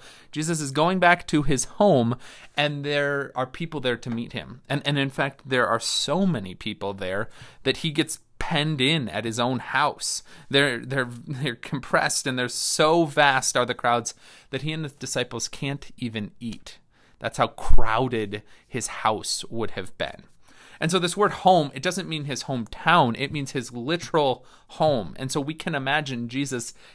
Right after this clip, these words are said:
in one of those small houses, whatever a house looked like way back in first century Palestine. And Jesus is there, and he can't even leave his house.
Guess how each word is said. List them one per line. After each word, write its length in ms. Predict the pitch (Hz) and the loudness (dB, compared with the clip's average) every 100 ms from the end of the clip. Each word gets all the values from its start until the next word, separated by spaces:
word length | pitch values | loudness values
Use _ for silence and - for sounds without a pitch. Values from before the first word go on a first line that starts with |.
| - - | -18 -4
in 340 | 196 196 165 | -2 0 -2
one 400 | 147 143 139 156 | -6 -8 -6 -4
of 200 | 156 139 | -4 -4
those 300 | 143 147 143 | -4 -4 -4
small 600 | - - 135 147 160 156 | -6 -4 0 4 6 6
houses, 640 | 143 - 147 151 135 123 117 | 4 4 4 4 0 -2 -2
whatever 300 | 131 143 127 | 0 2 0
a 60 | |
house 300 | 120 131 135 | 2 0 0
looked 240 | 135 135 - | -4 -4 -2
like 220 | 117 113 | -2 0
way 100 | 120 | 0
back 240 | 120 117 | 2 2
in 80 | 131 | 0
first 320 | 110 120 117 | -6 -6 -6
century 380 | - 120 113 - | -6 -6 -6 -8
Palestine. 560 | 107 120 117 - 131 131 - 240 254 220 | -4 -4 -4 -4 -4 -6 -12 -14 -12 -6
And 180 | - 156 | -2 -2
Jesus 340 | 147 175 175 170 | -2 -4 -4 -4
is 200 | 143 127 | -6 -4
there, 380 | 143 160 170 165 - - 131 | -2 0 0 -4 -10 -20 -8
and 160 | 139 | -6
he 80 | 156 | -4
can't 240 | 151 170 156 | -6 -6 -6
even 280 | 135 135 | -4 -4
leave 200 | 143 240 | -2 -2
his 160 | 160 117 | -2 -6
house. 420 | 104 - - - | -6 -6 -6 -6